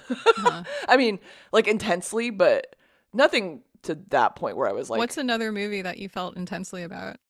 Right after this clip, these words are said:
Speaker 1: After Sun was definitely one of
Speaker 2: Oh,
Speaker 1: them.
Speaker 2: yeah, good
Speaker 1: Like, I
Speaker 2: one.
Speaker 1: definitely
Speaker 2: Yeah.
Speaker 1: lost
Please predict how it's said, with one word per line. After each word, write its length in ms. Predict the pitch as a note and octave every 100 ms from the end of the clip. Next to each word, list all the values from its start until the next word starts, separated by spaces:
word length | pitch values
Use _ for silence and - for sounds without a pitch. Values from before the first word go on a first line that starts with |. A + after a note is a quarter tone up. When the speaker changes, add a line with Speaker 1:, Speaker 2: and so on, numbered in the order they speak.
| _ _ _ _ _ -
Speaker 1:
After 300 | C4 C#4 C#4+
Sun 420 | - E3 D#3+ E3+
was 160 | E3 E3
definitely 540 | D3+ D3+ D3 D3 D3
one 240 | D3 C#3 -
of 60 |
Speaker 2:
Oh, 40 | -
Speaker 1:
them. 160 | -
Speaker 2:
yeah, 520 | G3 F#3+ F#3+ F#3 F3 E3+
good 120 | F3+
Speaker 1:
Like, 160 | D#3+
I 100 | D#3
Speaker 2:
one. 80 | D#3+
Speaker 1:
definitely 460 | E3+ D#3 D#3+ D#3 D3+
Speaker 2:
Yeah. 280 | D#3 D3+ D3 C#3+ D3 D3 - - - -
Speaker 1:
lost 760 | D3 C3 C#3+ - - - -